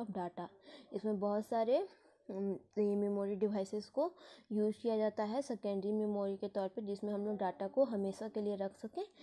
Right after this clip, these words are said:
हार्ड डिस्क, डीवीडी और फ्लैश ड्राइव, फिर मेमोरी कार्ड, पेन ड्राइव, ये सब भी होता है, ठीक है। They support almost all modern computer language, example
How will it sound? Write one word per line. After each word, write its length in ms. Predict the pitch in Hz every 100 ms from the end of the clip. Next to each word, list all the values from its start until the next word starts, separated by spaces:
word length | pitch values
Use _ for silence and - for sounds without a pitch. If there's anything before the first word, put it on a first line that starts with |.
| 262 262 285 - - _ - - - _ _ -
हार्ड 340 | 214 202 196
डिस्क, 340 | 214 202 -
डीवीडी 480 | 196 202 190 185 220
और 200 | 302 247
फ्लैश 320 | 311 240 196 202
ड्राइव, 340 | 196 196 190 - - - - - 320 - -
फिर 240 | 202 190 - - - -
मेमोरी 400 | 214 208 202 202 208
कार्ड, 240 | 202 196
पेन 260 | 196 196 196
ड्राइव, 240 | 196 226
ये 80 | 202
सब 220 | 190 180 170
भी 100 | 170
होता 220 | 165 170
है, 60 | 175
ठीक 160 | -
है। 100 | 330 - - - - _ _ _ _ - _ -
They 180 | 190 247 277
support 540 | 277 233 226 226 254 -
almost 480 | 214 214 226 254 - -
all 280 | 208 220 233
modern 480 | 208 190 196 220 262 - _ _ _ -
computer 480 | 202 196 190 214
language, 520 | 220 196 185 190 220 220
example 680 | 190 196 202 185 - 220